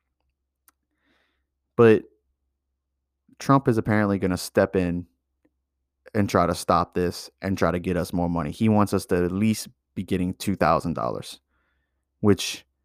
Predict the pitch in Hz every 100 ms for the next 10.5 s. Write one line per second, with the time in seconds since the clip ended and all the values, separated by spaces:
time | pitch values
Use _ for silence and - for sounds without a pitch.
0 | _ _ _ _ _ _ _ _ _ _
1 | _ _ _ _ _ _ - _ _ _
2 | - 107 113 110 98 - - - 107 110
3 | - - _ 107 98 104 104 - 139 135
4 | 131 _ - - - - - - 98 120
5 | 113 101 101 101 95 92 101 98 - 98
6 | 101 92 90 90 92 98 92 90 87 87
7 | 90 95 92 85 85 92 95 104 113 _
8 | _ _ _ - 90 92 - 92 - 101
9 | 98 98 90 107 90 95 101 98 98 98
10 | 90 87 95 107 -